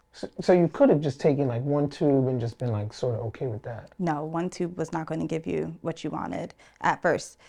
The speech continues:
Speaker 2: So, um, what people, what I wasn't told was that it doesn't stop growing. The silicone is like little tiny beads, and once they get wet, they just keep growing and growing and growing.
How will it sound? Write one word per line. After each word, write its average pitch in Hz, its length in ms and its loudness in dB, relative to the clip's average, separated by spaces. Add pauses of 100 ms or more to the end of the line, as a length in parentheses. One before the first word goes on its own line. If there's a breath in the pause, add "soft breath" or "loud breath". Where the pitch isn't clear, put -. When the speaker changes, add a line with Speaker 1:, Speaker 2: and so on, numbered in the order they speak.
(220 soft breath)
Speaker 2:
So, 180 460 4
um, 170 240 2
what 175 160 4
people, 180 640 0 (240)
what - 160 2
I 185 160 8
wasn't 185 240 4
told 165 240 2
was 160 440 2
that 151 260 2
it 160 100 2
doesn't 165 240 4
stop 151 220 2
growing. 147 340 -2
The 165 80 -4
silicone 170 640 2
is 160 180 -4
like 156 180 0
little 165 220 2
tiny 165 320 4
beads, 156 480 0 (260 loud breath)
and 165 120 0
once 156 160 0
they 170 100 2
get 165 240 0
wet, 147 300 2
they 160 100 4
just - 180 -2
keep 165 160 0
growing 151 440 0
and 151 120 0
growing 160 300 -4
and 170 100 -2
growing. 175 460 0